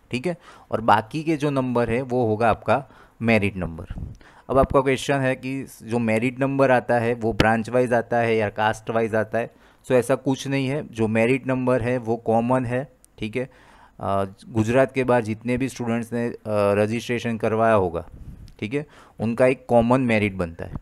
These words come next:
और उस हिसाब से आपको वहाँ पे मेरिट नंबर दिया हुआ है। ओके, so एक चीज़ आपके लिए क्लियर हो गई कि जो भी मेरिट नंबर था वो कॉमन है। उसके बाद यहाँ पे लिखा हुआ है, "Applicant are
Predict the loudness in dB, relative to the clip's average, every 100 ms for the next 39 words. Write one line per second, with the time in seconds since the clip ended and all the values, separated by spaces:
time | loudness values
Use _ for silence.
0 | -16 -20 _ _ _ _ _ _ -4 -4
1 | 0 -2 0 -2 4 4 4 2 0 0
2 | -2 -4 -4 0 0 2 2 2 2 0
3 | -14 _ -2 2 4 4 0 0 0 0
4 | 0 0 0 -6 -10 -14 _ -20 _ -14
5 | -8 -8 -8 -18 _ -4 2 2 0 2
6 | 4 4 0 0 2 2 2 2 -2 -2
7 | 0 0 0 0 0 0 -2 0 0 2
8 | 0 0 2 2 2 -4 -12 -20 -20 -20
9 | -20 _ -6 -2 6 8 8 2 -20 _
10 | 0 4 4 2 2 6 6 6 2 -4
11 | -18 _ -20 _ -4 -2 0 2 2 0
12 | 0 4 4